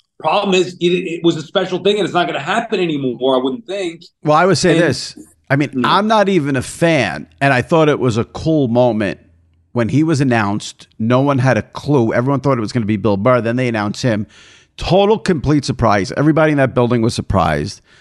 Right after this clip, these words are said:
Speaker 2: Like I said, it was a huge pop.
Speaker 1: Yeah.
Speaker 2: Everyone stood up. So it, the moment was electric. I was just
Speaker 1: Yeah.
Speaker 2: like, "Okay, I'm not really a fan." I mean, I try, like,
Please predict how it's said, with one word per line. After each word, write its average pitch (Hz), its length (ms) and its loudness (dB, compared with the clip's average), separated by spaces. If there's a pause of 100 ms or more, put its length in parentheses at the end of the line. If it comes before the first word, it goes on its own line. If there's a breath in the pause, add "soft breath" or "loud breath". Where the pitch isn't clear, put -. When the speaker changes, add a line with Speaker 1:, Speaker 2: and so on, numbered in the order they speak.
(100 soft breath)
Speaker 2:
Like 127 200 0
I 120 80 2
said, 110 200 -2
it 101 40 0
was 95 120 -4
a 98 60 0
huge 135 420 2
pop. 107 520 2
Speaker 1:
Yeah. 95 280 -4 (440 soft breath)
Speaker 2:
Everyone 156 400 4
stood 131 240 0
up. 110 320 4 (640)
So 160 240 0
it, 147 240 -4
the 131 160 0
moment 165 480 2
was 104 140 -2
electric. - 720 -4 (360)
I 143 200 0
was 139 100 -2
just 101 260 0
Speaker 1:
Yeah. 107 60 -2
Speaker 2:
like, 98 140 -4
"Okay, 101 280 -4
I'm 95 140 -4
not 90 180 -4
really 85 260 -6
a - 60 -8
fan." 156 220 -6
I 147 100 0
mean, 151 160 -2
I 151 80 2
try, 196 220 -4 (260 loud breath)
like, - 200 -2